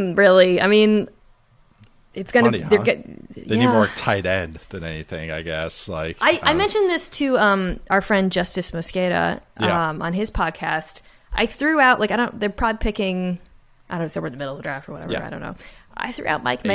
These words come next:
Speaker 2: Mayer.
Speaker 1: I mean, that would be amazing for them.
Speaker 2: Wouldn't that be a great fit?
Speaker 1: I know. That'd be perfect. Or,
Speaker 2: Tight
Speaker 1: you know,
Speaker 2: end, yeah.
Speaker 1: or, or they just, you know, if Mercedes Lewis finally retires, they just get his one-for-one replacement.
Speaker 2: Good
Speaker 1: And,
Speaker 2: catch
Speaker 1: uh,
Speaker 2: last night.
Speaker 1: it, it, I know.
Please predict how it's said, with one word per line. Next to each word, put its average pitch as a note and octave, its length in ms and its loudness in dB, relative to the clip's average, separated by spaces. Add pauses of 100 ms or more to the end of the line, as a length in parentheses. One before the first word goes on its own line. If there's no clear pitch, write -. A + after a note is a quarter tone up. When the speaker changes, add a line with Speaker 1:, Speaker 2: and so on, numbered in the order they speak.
Speaker 2:
Mayer. D4 240 -4 (920)
Speaker 1:
I D#2+ 80 -12
mean, D#2+ 160 -10
that G2 100 -2
would D#2 80 -6
be E2 80 -8
amazing E2 400 -6
for - 100 -20
them. D#2 220 -10 (120)
Speaker 2:
Wouldn't A#3+ 200 0
that F4 100 -2
be F#4 120 -4
a D4+ 60 -4
great A3+ 260 -4
fit? G3 180 0
Speaker 1:
I - 100 2
know. F#2 220 -4
That'd G#2 180 0
be F2 60 -8
perfect. E2 480 -8 (160)
Or, G2+ 280 -2
Speaker 2:
Tight F#3+ 180 -4
Speaker 1:
you F#3+ 60 -2
know, G3 40 0
Speaker 2:
end, G#3 220 -6
yeah. A#3 280 -4
Speaker 1:
or, - 180 -4 (260)
or C3 120 2
they A2+ 140 2
just, G#2 320 -4
you A#2+ 80 -12
know, G2+ 80 -4
if F2 100 -8
Mercedes G2 600 -4
Lewis F2+ 320 -4
finally F2 320 -6
retires, E2 560 -6
they F2+ 100 -6
just E2 220 -10
get E2+ 160 -6
his E2 240 -8
one-for-one E2 500 -8
replacement. D#2 680 -10
Speaker 2:
Good - 80 -10
Speaker 1:
And, D#2 220 -6
Speaker 2:
catch D2+ 200 -6
Speaker 1:
uh, D#2 60 -6
Speaker 2:
last - 280 -16
night. A2 100 -10
Speaker 1:
it, G2 160 -10 (100)
it, G#2 280 -4
I F#2+ 140 0
know. D#3+ 360 6